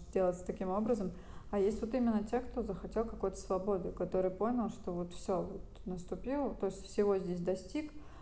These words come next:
там, может быть, и был успешен, всё, и все на тебе висят, и там что-то требуют, и всё вот это такое, <laughs> знаешь, знаете, королевство, там всё бурлит, и вдруг ты понял, что нет. И знаешь, что точно будут тебя доставать с какими-то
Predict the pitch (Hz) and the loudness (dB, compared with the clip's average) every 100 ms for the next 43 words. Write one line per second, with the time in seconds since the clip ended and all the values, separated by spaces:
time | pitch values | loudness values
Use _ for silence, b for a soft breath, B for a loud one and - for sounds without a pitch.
0 | B - 185 190 190 196 - 185 196 185 | B -4 -2 -2 0 -2 0 2 2 2
1 | - 302 302 - 196 180 - 214 180 190 | -2 2 2 2 -4 -4 2 4 4 0
2 | - 254 233 214 - 247 247 240 - 247 | -2 2 4 2 0 -2 0 -2 2 4
3 | 233 220 214 220 214 - - 247 262 247 | 4 2 0 2 0 -4 -4 0 4 4
4 | 214 214 226 220 - 262 240 233 226 220 | 4 0 0 -4 0 2 4 4 2 2
5 | 233 - 233 226 233 - 240 220 220 226 | 2 4 4 6 2 0 -2 2 2 2
6 | - 202 202 254 262 - 208 196 190 B | 2 4 6 6 2 -2 0 0 0 B
7 | 269 254 220 - 220 220 214 208 233 262 | -8 -10 -10 2 4 4 2 2 2 0
8 | - 196 190 208 208 202 - 190 190 190 | -4 -6 0 -2 0 -4 -4 -4 -4 -6
9 | - 185 175 175 180 185 196 190 185 - | -6 -4 -2 -2 -2 0 0 -2 -6 -10
10 | - 202 190 208 247 254 - 196 220 226 | -4 -2 2 4 2 2 -2 2 2 2
11 | - 190 208 202 - 180 190 185 175 - | -2 0 0 0 -2 -2 0 -2 -4 -2
12 | 175 190 - - 208 202 202 196 | 0 0 -2 -6 -4 -2 -2 -2